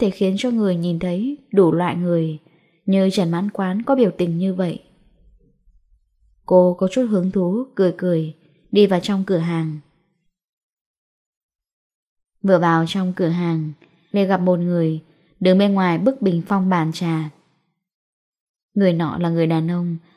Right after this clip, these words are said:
mặc một thân đường trang màu trắng, mí mắt cụp xuống, mỉm cười quan sát chiếc đĩa lớn thanh hoa được bày trên kệ.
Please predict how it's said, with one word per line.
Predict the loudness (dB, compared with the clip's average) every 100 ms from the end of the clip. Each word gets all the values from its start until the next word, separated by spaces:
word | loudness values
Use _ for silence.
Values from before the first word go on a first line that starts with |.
| _ 0
mặc | 2
một | 2 0
thân | 0 -2 0 2
đường | 2 0
trang | -2 -2 0 -2
màu | -2
trắng, | -4 -6 -4 -6 -8 _ _ _ _
mí | 2 2
mắt | 2 -2 -2
cụp | -2
xuống, | -2 -6 -4 -4 -6 -12 _ _ _
mỉm | 0 0 2
cười | 2 2
quan | 2 -2
sát | -2 -6 -6
chiếc | -4 0
đĩa | 2 2
lớn | 2 0 -2
thanh | -2 -2
hoa | 0 0 -2 -4 _ -4
được | -2
bày | 0 -2
trên | -4 -6
kệ. | -4 -4